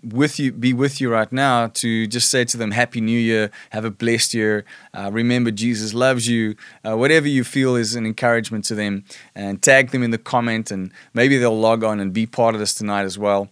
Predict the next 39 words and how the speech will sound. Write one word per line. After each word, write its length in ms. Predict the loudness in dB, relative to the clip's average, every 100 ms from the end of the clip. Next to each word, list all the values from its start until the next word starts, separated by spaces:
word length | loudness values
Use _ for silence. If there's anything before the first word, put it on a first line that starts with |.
| _ -20 _ -12
Um, 420 | -8 -8 -8 -4
but 180 | 0 0 -2 -10
use 260 | -2 0 0
this 140 | 0
as 100 | -2
a 80 | -2
moment 380 | 0 0 -2 -4
to 80 | -6
just 240 | -2 0
shout 260 | 4 6 6
out, 240 | 4 2
say 140 | 0 0
Happy 420 | 0 -2 -6 -6 -12 -6
New 200 | 2 4
Year 200 | 4 2
to 120 | -2
people. 320 | -6 -6 -2
That'll 200 | 0 0
be 80 | -2
so 240 | -2 0 0
cool. 320 | -2 -2 -6 _ _ _ _ _ _ -14 -6
Um, 460 | -2 0 0 -2 -4 -12 -10 2
oh, 320 | 6 8 8
hello, 520 | 6 6 6 4 2
uh, 540 | 2 4 6 6 4 -2 -16 -20 _ _ 4
Baventura 680 | 4 4 0 2 6 6
from 320 | 4 0 2
Mozambique. 800 | 4 4 4 2 2 0 -2 -4 -10 -14
It's 120 | -10
good 180 | -4 -2
to 120 | 0
have 220 | 4 4 4
you 140 | 2
with 180 | 2 4
us. 300 | 4 4 2
<laughs> 0 |
Thanks 640 | 0 -2 -2 -4 -4 -4
for 80 | -4
joining. 480 | -2 0 0 0